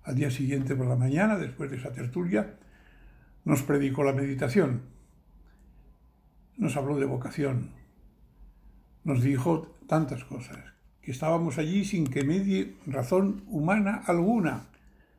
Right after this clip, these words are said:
que creyéramos en nuestra vocación. Y nos habló de Japón, recuerdo, se habló de Japón, que la labor de la obra en Japón había comenzado el año anterior, me parece.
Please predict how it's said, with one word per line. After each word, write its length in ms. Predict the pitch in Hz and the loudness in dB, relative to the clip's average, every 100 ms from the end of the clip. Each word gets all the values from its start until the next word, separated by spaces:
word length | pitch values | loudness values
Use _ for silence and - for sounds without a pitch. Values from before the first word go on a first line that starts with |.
| _ _ - _ _ - - _ | _ _ -20 _ _ -20 -20 _
que 180 | 175 - | -4 -2
creyéramos 840 | 156 151 190 269 214 147 131 127 | 0 4 6 6 4 0 -4 -6
en 60 | 143 | -6
nuestra 280 | 131 139 | -6 -6
vocación. 680 | 131 127 135 135 127 110 - - _ - - _ - - _ _ _ _ _ _ - - - | -8 -8 -8 -8 -8 -8 -10 -20 _ -20 -20 _ -20 -20 _ _ _ _ _ _ -20 -20 -6
Y 100 | 165 | -2
nos 180 | 147 123 | -2 0
habló 560 | 127 151 170 170 - - - - - - - - | 2 2 0 -4 -12 -20 -20 -20 -20 -20 -20 -8
de 80 | - | -8
Japón, 540 | - 123 180 262 - | -6 2 4 4 0
recuerdo, 400 | 139 - 147 277 | -4 -4 -2 -2
se 80 | 143 | -2
habló 160 | 143 175 | -2 -2
de 80 | |
Japón, 480 | 175 147 139 240 254 | -2 -2 -2 0 0
que 60 | - | -2
la 460 | 123 - - - 139 | -8 -14 -20 -6 -2
labor 280 | 139 151 | 0 0
de 80 | 156 | 0
la 120 | 147 | 2
obra 160 | 151 156 | 4 2
en 80 | 127 | 0
Japón 280 | 139 151 180 | -2 -2 -2
había 220 | 160 139 | 0 0
comenzado 380 | 143 139 139 151 | 0 0 2 2
el 80 | |
año 160 | 143 147 | 2 2
anterior, 500 | 147 123 139 226 196 | 0 0 2 2 2
me 140 | 139 | 0
parece. 560 | 135 139 190 - 120 - | -2 0 -2 -2 -6 -8